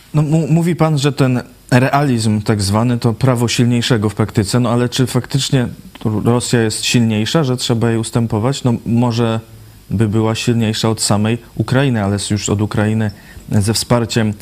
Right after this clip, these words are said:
e, no, dużej części Zachodu, e, nato, no to wygląda, że raczej silniejsza nie jest. E, no, a już na pewno nie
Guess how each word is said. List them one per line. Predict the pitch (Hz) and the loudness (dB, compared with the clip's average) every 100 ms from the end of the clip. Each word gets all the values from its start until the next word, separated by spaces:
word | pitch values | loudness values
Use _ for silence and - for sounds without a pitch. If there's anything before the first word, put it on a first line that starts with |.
| - - - | -14 -20 -6
e, | 95 95 92 82 90 | -2 0 0 -2 -2
no, | 95 104 95 | -2 -2 -2
dużej | 87 95 110 113 110 | -4 -2 0 0 0
części | - 113 107 110 | 0 -2 -2 -2
Zachodu, | 110 104 101 101 113 120 | 0 0 0 0 -2 -2
e, | 110 101 95 87 85 82 | -2 0 0 -2 -4 -2
nato, | 107 101 98 110 | -2 -2 -2 -2
no | 113 107 | 0 -2
to | - | -2
wygląda, | 110 101 113 110 107 104 117 | -2 -2 -2 0 0 0 0
że | 107 110 | 0 0
raczej | 110 107 123 | -2 0 -2
silniejsza | - 139 139 143 156 | 0 0 0 0 0
nie | 165 175 | 0 0
jest. | 123 110 - - - - - 104 | 0 -2 -6 -12 -20 -20 -6 -2
E, | 104 101 95 - - - - | 0 0 -2 -6 -14 -18 -6
no, | 107 101 | -2 0
a | 101 | 0
już | 101 - | -4 -2
na | 107 | -2
pewno | 104 110 110 113 | 0 0 0 0
nie | 113 113 | 0 0